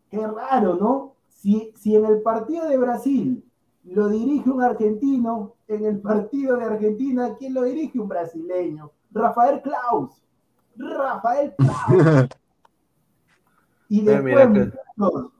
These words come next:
Speaker 1: para la segunda, para la segunda, en el Bolivia-Brasil, el paraguayo, el perro, Ever Aquino.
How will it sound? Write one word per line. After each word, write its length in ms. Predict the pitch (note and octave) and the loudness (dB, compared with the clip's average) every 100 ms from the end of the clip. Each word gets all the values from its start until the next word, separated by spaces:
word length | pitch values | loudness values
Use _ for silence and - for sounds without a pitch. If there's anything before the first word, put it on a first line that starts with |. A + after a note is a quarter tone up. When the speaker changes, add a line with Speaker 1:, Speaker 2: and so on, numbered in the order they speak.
| _ _ _ | _ _ _
Speaker 1:
para 300 | F#3 F3+ F3+ | 0 2 2
la 120 | F3+ | -2
segunda, 800 | F3+ G3 A3+ C4+ A3+ E3 C#3 B2+ | -2 -4 -2 0 0 0 -2 -2
para 260 | D#3 D#3 D#3 | -4 -4 -6
la 100 | D#3 | -8
segunda, 840 | E3+ F3+ B3 A#3+ F#3+ C#3+ A2 - _ | -8 -6 -4 -4 -4 -6 -8 -16 _
en 160 | F3 F3 | -10 -6
el 140 | F3 | -6
Bolivia-Brasil, 1300 | F3 F#3+ B3 C4 A#3+ G#3+ F#3 F#3 B3 D4 B3+ D3 G#2+ _ _ _ _ | -4 -2 -2 -2 -4 -2 -4 -4 -4 -2 -2 -4 -8 _ _ _ _
el 200 | - F3+ | -8 -6
paraguayo, 880 | F3+ F#3+ F#3 F#3 A3+ B3+ G#3+ F#3+ D3+ | -2 0 0 -2 0 0 0 -2 -2
el 140 | E3 D#3+ | -4 -4
perro, 680 | B3 C4 G#3+ F3 A2+ - _ _ _ | 0 2 2 -2 -6 -10 _ _ _
Ever 360 | A3 A3+ B3+ A#3+ | -12 -6 -4 -4
Aquino. 680 | - - A#3+ G3+ B2 G#2+ | -4 -4 -2 -2 -4 -8